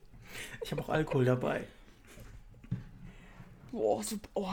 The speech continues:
Speaker 2: so blau kann ich nicht. Oh. Vor allem, wenn das dann echt so ein Typ ist. Also einfach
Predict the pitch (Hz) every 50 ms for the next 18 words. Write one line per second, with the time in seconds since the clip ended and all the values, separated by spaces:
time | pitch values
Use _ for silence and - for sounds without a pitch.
0 | 202 - 220 208 202 - 214 175 185 - 254 226 220 214 226 208 196 - - -
1 | - - - - 269 202 202 208 202 202 202 - - - 226 - - - - -
2 | - - - - - - - - - - - - - - - - - - - -
3 | - - - - - - - 285 - - 240 240 233 240 254 247 - - 233 233
4 | - - 240 262 - - 233 220 220 - 240 - - 185 190 - - - - -
5 | - - - - - - - - - - - - - - - - - - - -
6 | 180 185 196 196 - - - 180 202 202 - 202